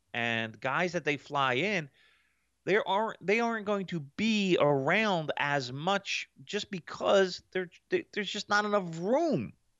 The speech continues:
for these people, right? That's, to me, that's, oof. And that's why you see every goddamn show in L I J mixed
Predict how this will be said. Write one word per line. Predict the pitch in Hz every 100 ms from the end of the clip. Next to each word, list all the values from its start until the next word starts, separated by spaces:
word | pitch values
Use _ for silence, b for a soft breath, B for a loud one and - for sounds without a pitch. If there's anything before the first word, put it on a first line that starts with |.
| -
for | 143
these | 120
people, | 113 - 92 - - _ _ _
right? | 127 185 254 _ _ b b b b b
That's, | 220 277 - - _ -
to | 196
me, | 220 311
that's, | 214 170 - - _ _ _ 147
oof. | 226 202 - - _ B B B
And | 180
that's | 247
why | 254 233
you | 226
see | 214 - 269 247 - _ -
every | 165 165 151 151
goddamn | 135 143 143 143 131 123
show | - 131 120 101
in | 98
L | 110 110
I | 101 98
J | 95 95
mixed | 90 92 -